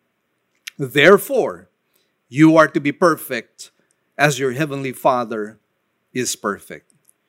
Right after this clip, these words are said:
Shall we bow our heads at this time and seek the blessing of God for his word?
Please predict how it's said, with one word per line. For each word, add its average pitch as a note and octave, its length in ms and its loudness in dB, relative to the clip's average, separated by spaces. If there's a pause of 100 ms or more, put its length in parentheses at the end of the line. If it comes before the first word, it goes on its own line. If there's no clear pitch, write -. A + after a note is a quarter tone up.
(240)
Shall D3 240 2
we D3 120 0
bow C#3+ 400 0
our B2 300 -8
heads C3 720 -6 (340)
at A2+ 140 -4
this B2 200 -8
time B2 540 -2
and A2+ 180 -14
seek F3 300 -4
the C#3 80 -2
blessing C3+ 560 -4
of B2 140 -14
God A2 500 -4 (320)
for A#2+ 160 -4
his A#2+ 260 -6
word? G2 460 -12